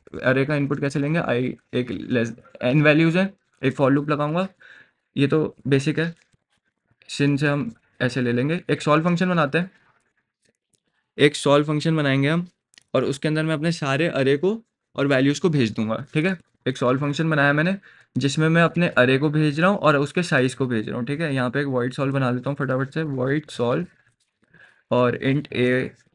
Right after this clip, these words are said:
एक अरे बनाया और उसका साइज बना दिया, ठीक है।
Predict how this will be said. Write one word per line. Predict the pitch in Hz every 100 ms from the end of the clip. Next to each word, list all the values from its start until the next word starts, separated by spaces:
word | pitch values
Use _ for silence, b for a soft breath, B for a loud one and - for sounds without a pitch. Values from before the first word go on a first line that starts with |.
| _ _ _ _ _ _ _ _ _ _ _
एक | 135 135 -
अरे | 123
बनाया | 127 131 143 175 -
और | 135
उसका | 127 139
साइज | 139 110
बना | 117 110
दिया, | - 117
ठीक | - 143
है। | 185